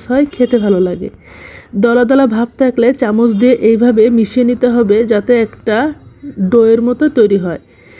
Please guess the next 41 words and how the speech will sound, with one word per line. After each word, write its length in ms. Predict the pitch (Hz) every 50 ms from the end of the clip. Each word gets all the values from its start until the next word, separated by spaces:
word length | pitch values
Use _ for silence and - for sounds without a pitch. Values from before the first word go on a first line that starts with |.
| - - _ _ _ -
খুব 160 | - 294 285 226 208
দ্রুতই 360 | 202 247 254 220 - 262 262
কিন্তু 220 | 254 269 262 240 269
শুকাতে 400 | 247 - 233 - 262 262 254 262
থাকবে। 320 | 254 262 254 247 - 233 262 277 277
চুলার 280 | - 247 226 233 240 - -
আঁচটা 360 | 185 214 214 - - - 262 254
লো 160 | 233 214 214 240
হিটে 220 | 240 247 247 262 254
রেখে 280 | 254 254 254 - 226 240 269 - -
আমি 180 | - 214 220 226 -
এই 140 | - 220 220
ডোটা 320 | 190 190 208 214 214 - 285
তৈরি 220 | 294 285 262 214 202
করে 200 | 196 190 175 165
নেব। 180 | 165 160 160 175 180 - - - - - - - - - - - -
যখন 260 | - 226 220 - 269 262
দেখবেন 320 | 233 262 240 214 233 285 277 262
চামচের 460 | 269 247 202 208 226 220 - 254 233
সাথে 200 | - 254 - - 262
লেগে 320 | 247 226 214 214 208 233 240
আসছে 380 | 240 233 - - - - 208 247 254
এবং 180 | 220 214 226 233 233
প্যানের 360 | 226 - 220 214 214 226 240 240
গা 180 | 202 220 214 220
ছেড়ে 280 | 226 - - 254 262 262
দিচ্ছে, 340 | 226 269 262 - - - 311 320
তখন 280 | 320 - 220 - 240 226 214 202
বুঝতে 280 | 214 226 214 - - 269
হবে 260 | 247 254 254 220 220 277 285 226 202
ডোটা 280 | 226 220 214 226 277 269
হয়ে 220 | 226 220 208 196
গিয়েছে। 380 | 180 180 170 180 - - - - - - - - - - - - -
এই 180 | - 214 247
পর্যায়ে 540 | 226 - 277 277 240 226 285 285 269 247 240 277 294 -
আমি 200 | - 208 214 233 233 233
চুলা 220 | - 247 233 240 240
থেকে 220 | 240 254 247 277 269
ডোটা 300 | 220 233 220 233 - 247
নামিয়ে 360 | 240 226 202 208 214 226 240 247
নেব 180 | 254 254 233